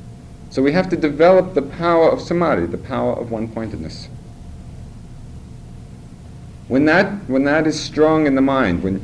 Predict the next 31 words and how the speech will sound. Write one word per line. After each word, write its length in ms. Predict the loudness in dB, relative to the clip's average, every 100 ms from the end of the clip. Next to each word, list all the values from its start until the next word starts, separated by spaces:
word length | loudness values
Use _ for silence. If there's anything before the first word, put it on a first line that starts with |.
| -6
when 140 | -4 -2
you're 100 | 0
sitting 320 | 2 2 4
down 320 | 4 2 0
and 100 | 0
you're 100 | 0
feeling 400 | 2 2 4 2
very 340 | 4 4 4
concentrated, 720 | 2 -4 -2 -2 -2 -2 -4 -6 -14 -16 -16 -16 -16 -16 -14 2
that 260 | 4 4 8
very 260 | 8 8
state 400 | 6 4 6 6
of 180 | 4 2
mind 500 | 0 2 2 0 -4 -10
should 220 | -4 0
be 80 | 2
made 320 | 4 2 2
the 140 | 0 0
object 360 | -4 -4 -4
of 100 | -4
the 40 | -2
meditation, 600 | -2 -4 -4 -6 -8 -10 -12 -14 -16 -16 -16 -16
so 320 | -10 2 6 8
that 300 | 6 4 2
we 100 | 2
don't 260 | 2 -2
get 220 | -2 -4
caught 240 | -2 0 0
up 220 | -2 -2
by 160 | -4
it. 120 | -4